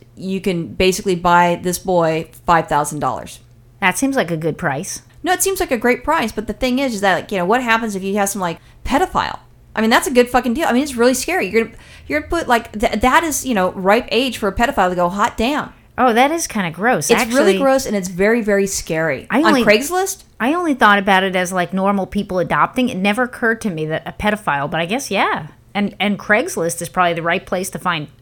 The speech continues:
Speaker 2: pedophiles.
Speaker 1: Uh, yeah, I mean, it's just really creepy. It's just, I mean, it's, it's like the, the man has his head up his ass.
Speaker 2: Well, you know what?
Speaker 1: If
Speaker 2: If
Speaker 1: you
Speaker 2: you
Speaker 1: can't have your child, then what you can do is you can take it to, you know, at least in California, you can take a child and you drop the child off at any, um,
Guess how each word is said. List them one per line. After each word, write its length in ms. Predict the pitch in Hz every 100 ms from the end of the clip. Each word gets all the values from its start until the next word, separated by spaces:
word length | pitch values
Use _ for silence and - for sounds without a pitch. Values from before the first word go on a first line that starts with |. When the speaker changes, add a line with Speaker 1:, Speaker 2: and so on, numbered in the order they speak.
| _ -
Speaker 2:
pedophiles. 720 | 175 - - 139 - 208 - - - -
Speaker 1:
Uh, 80 | -
yeah, 280 | 226 214 392
I 160 | - 208
mean, 160 | 240 254
it's 100 | 254
just 160 | 262
really 340 | 220 220 220 285
creepy. 420 | - 381 - 165
It's 140 | 175
just, 280 | 262 254 -
I 60 | 214
mean, 220 | 208 - - - -
it's, 220 | 214 208 -
it's 180 | 214
like 180 | 220 208
the, 80 | 208
the 180 | 196 208
man 360 | 220 240 277 269
has 180 | 226
his 120 | 196 190
head 200 | 214 247
up 100 | 247
his 160 | 185
ass. 420 | 170 120 - - -
Speaker 2:
Well, 140 | 254
you 120 | 226 247
know 100 | 285
what? 180 | 302
Speaker 1:
If 60 | 214
Speaker 2:
If 60 | 247
Speaker 1:
you 60 |
Speaker 2:
you 60 | -
Speaker 1:
can't 260 | 302 311
have 260 | 269 262 294
your 100 | 269
child, 420 | 277 285 294 233
then 140 | 220 226
what 140 | 240
you 60 | 240
can 160 | 262
do 220 | 240 269
is 140 | 220 202
you 60 |
can 100 | 202
take 180 | 202 214
it 100 | 233
to, 280 | 226 175 170
you 60 | 202
know, 100 | 170
at 120 | 147
least 240 | 202 220 196
in 80 | 185
California, 480 | 202 185 233 302
you 80 | 202
can 40 | 180
take 180 | 220
a 40 | 208
child 440 | 240 226 247 208
and 100 | 196
you 80 | 175
drop 360 | 170 190 - -
the 60 |
child 300 | - 208 202
off 260 | 214 233 226
at 100 | 180
any, 300 | 196 196 185
um, 340 | 165 151 165